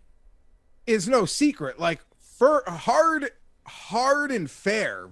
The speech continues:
very hard and fair is, like, a perfect setup for Hovland, but very hard and, like, unfair is almost, you're like, "Uh-oh, can I ever bet Hovland again if it's going to potentially be, like, crazy hard?"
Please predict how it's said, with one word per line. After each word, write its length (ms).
very 500
hard 400
and 160
fair 580
is, 220
like, 220
a 80
perfect 540
setup 460
for 220
Hovland, 540
but 220
very 480
hard 680
and, 520
like, 360
unfair 880
is 220
almost, 500
you're 80
like, 240
"Uh-oh, 300
can 200
I 100
ever 420
bet 460
Hovland 560
again 540
if 180
it's 220
going 460
to 120
potentially 720
be, 260
like, 300
crazy 580
hard?" 500